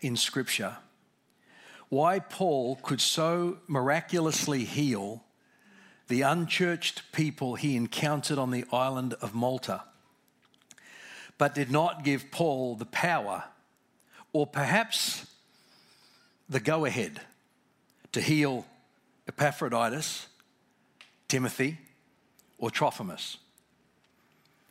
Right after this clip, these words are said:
We know that Timothy was a man of faith.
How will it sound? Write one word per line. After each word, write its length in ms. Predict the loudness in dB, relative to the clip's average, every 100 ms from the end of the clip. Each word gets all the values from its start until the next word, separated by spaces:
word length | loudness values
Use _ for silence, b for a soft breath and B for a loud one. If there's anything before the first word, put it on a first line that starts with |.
| b b b b
We 160 | 4
know 540 | 6 6 6 4 0 -2
that 340 | 2 2 2 0
Timothy 440 | 2 2 0 0
was 160 | 0 0
a 60 |
man 160 | 2 0
of 80 | -2
faith. 480 | -2 -2 -4 -14